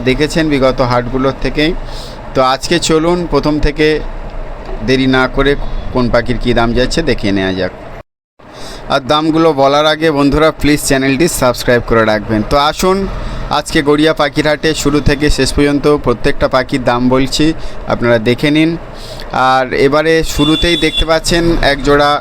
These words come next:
ডাবল রেড ফ্যাক্টর পাইনঅ্যাপেল কনুর, একদম অ্যাডাল্ট পাখি। পাখির কালার, কোয়ালিটি, হেলথ খুবই ভালো। তো আপনারা যারা এই সুন্দর এক জোড়া পাইনঅ্যাপেল ডাবল রেড ফ্যাক্টর কনুর নিতে চান, তারা অবশ্যই চলে আসুন। আজকে গড়িয়া পাখির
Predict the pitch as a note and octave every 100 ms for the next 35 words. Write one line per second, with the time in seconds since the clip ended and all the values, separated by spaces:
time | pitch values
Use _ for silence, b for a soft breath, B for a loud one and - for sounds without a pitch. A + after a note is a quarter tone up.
0 | B2+ B2+ C3 C3+ D3+ D3+ D3+ - D3+ -
1 | D3+ C#3+ B2+ C3 C3 D3 B2+ C3+ C3+ D#3
2 | D3+ C3 B2+ D3 D3+ C3+ C3 D3 C#3 D#3
3 | D3 E3+ F3 E3+ - - - - B2+ C3
4 | C#3+ B2+ C3 B2+ C#3+ C#3 C3 C3 C#3 C3
5 | D3 B2 B2 E3 - C3 C3 D3+ C#3+ C#3+
6 | D#3 E3 C#3+ B B B - C#3 C3+ B2+
7 | D3+ D3+ D3+ D3 D3+ C#3 C3+ - C#3 C#3+
8 | D#3 D3+ - - - - - - - -
9 | B2+ C#3 B2 D3 D3 C#3+ C3+ C#3 C#3 D3+
10 | C#3+ C3 C3+ C#3+ C3+ A2+ C#3+ - C#3+ -
11 | B2+ C#3+ C#3 C3 D3+ D3 E3 D#3+ D3+ B2+
12 | B2 B2 C#3 C#3+ D#3 C#3+ D3 C#3+ D3+ C#3+
13 | E3 E3 E3+ B - C3+ C#3+ - E3 D3+
14 | D3+ D#3 D3 C3+ D3